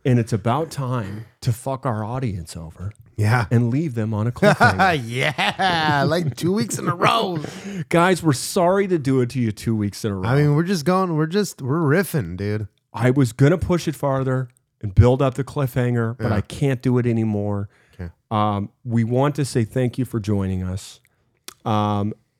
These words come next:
Speaker 1: this has been episode four-,
Speaker 2: Forty-one.
Speaker 1: forty-one of Down on the Docks, part one of, um,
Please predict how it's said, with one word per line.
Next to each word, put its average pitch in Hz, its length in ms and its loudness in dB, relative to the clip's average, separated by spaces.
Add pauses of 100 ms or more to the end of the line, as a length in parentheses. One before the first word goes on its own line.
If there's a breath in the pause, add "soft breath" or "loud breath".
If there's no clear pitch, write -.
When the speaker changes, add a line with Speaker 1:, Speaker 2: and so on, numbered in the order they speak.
(100)
Speaker 1:
this 143 480 2
has 120 280 -2
been 104 460 -4
episode 104 680 -2 (260)
four-, - 220 -4
Speaker 2:
Forty-one. 131 480 4
Speaker 1:
forty-one 127 460 0
of - 140 -10
Down 101 240 -2
on 127 120 0
the 143 80 -2
Docks, 95 560 -8
part 120 280 -2
one 98 400 -8 (520 soft breath)
of, 101 480 -2 (480)
um, 95 540 -6